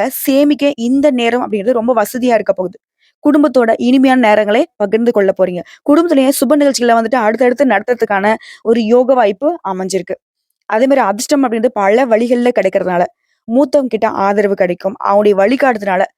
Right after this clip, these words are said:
செல்வ நிலை உயரப்போகுது. கொஞ்சம் நஞ்சம் பணம் சேமிக்கிறது இல்ல, செல்வம்லாம் இனி உங்களுக்கு குவிய போகுது.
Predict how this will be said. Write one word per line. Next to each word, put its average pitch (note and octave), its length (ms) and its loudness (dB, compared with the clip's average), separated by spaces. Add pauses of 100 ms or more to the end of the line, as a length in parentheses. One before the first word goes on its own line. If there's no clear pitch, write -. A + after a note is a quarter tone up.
செல்வ C4+ 400 2
நிலை G#3+ 220 0
உயரப்போகுது. G3 560 -2 (840)
கொஞ்சம் D4+ 340 2
நஞ்சம் D4 260 2
பணம் A3 200 0
சேமிக்கிறது F#3+ 380 -4
இல்ல, E3+ 100 -6 (360)
செல்வம்லாம் C4+ 540 0
இனி A3+ 140 -4
உங்களுக்கு G3 420 -6 (220)
குவிய D4+ 340 2
போகுது. G3 300 -6